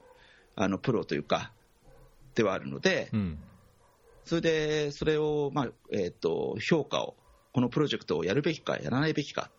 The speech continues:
Speaker 1: っていう、まあ、やることはもう、もう大体決まってるので、
Speaker 2: うん。
Speaker 1: やらないっていう選択肢はまずないんですけど、じゃあやるとしても、どうやったら、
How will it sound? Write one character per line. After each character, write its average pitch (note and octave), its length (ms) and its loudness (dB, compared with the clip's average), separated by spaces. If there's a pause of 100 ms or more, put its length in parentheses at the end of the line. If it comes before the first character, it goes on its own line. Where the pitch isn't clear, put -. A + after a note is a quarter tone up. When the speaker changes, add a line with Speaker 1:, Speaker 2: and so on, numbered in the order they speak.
(200)
Speaker 1:
っ - 40 -20
て - 100 0
い - 120 -2
う、 - 60 -12
ま D3 100 2
あ、 C#3 40 4
や D#3 100 2
る A#3+ 80 -2
こ B3+ 80 4
と F#3 60 0
は G#2+ 60 -4
も - 120 -10
う、 - 180 0
も A#2 120 -2
う A#2 40 -2
大 A2 140 2
体 G#2+ 80 -2
決 B2 100 -6
ま A#2 60 4
っ - 60 -2
て C3 100 2
る G#2 60 -4
の F2+ 100 -2
で、 D#2+ 260 0
Speaker 2:
う - 40 0
ん。 C3 40 2
Speaker 1:
や B2+ 80 4
ら C3 80 2
な C#3 100 0
い C#3+ 40 0
っ - 20 -2
て - 160 -4
い D2+ 60 -2
う E2 80 -8
選 G#2 140 -2
択 - 140 -14
肢 - 60 -16
は - 80 -14
ま A2+ 140 0
ず - 120 -8
な G2+ 140 0
い F2 60 -4
ん D2+ 40 -6
で D2+ 80 -8
す - 80 -10
け E2 80 -6
ど、 D#2 40 -6
じ B2+ 80 0
ゃ - 20 2
あ A#2 40 2
や C#3 100 2
る F#3+ 80 0
と G3+ 120 -8
し - 60 -4
て F#3+ 140 0
も、 F3 240 -2 (500)
ど E3 140 2
う F3+ 40 0
や D#3+ 60 0
っ - 80 -8
た F#2+ 140 -2
ら、 F2 340 -2